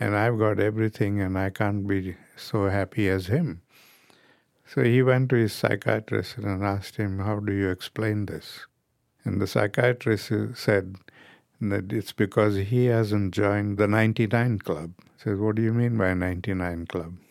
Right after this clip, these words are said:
He said, "Well, you put ninety-nine dollars in an envelope and leave it to him. Put it in his mailbox.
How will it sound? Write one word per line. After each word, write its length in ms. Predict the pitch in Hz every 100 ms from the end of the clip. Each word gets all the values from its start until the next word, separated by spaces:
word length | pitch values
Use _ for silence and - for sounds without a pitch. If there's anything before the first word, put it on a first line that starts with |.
| _ _ _
He 180 | 110 101
said, 240 | 101 120 107
"Well, 360 | 107 110 110 - -
you 200 | - 110
put 280 | 107 147 139
ninety-nine 760 | 117 113 113 123 117 117 117 117
dollars 460 | 104 101 104 98
in 140 | 101 98
an 180 | 98
envelope 520 | 98 104 107 98 80 - _ _ _ _
and 540 | 107 98 95 95 98 92 - 101
leave 260 | 101 113
it 220 | 117 - -
to 160 | 92
him. 300 | 87 82 82 - - _
Put 160 | - 107
it 180 | 117 101
in 120 | 98
his 180 | 101 90
mailbox. 760 | 101 104 104 101 87 - -